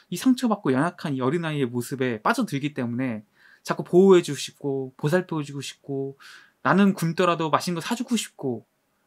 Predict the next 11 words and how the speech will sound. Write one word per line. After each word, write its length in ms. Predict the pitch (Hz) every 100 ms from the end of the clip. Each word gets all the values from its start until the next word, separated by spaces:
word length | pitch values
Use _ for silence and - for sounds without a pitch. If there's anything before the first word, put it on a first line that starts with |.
| -
이게 200 | 214 214
그 140 | 180
사람 260 | 175 220 170
마음 200 | 127 131
움직인 340 | 127 143 123
거거든요. 400 | 117 110 143 - _ _ _ _ - -
그래서 240 | - 190 170
이 60 |
어린아이의 800 | 160 147 226 220 185 160 185 233
이런 300 | 147 170 190
특성들, 600 | 190 226 - 214 160 117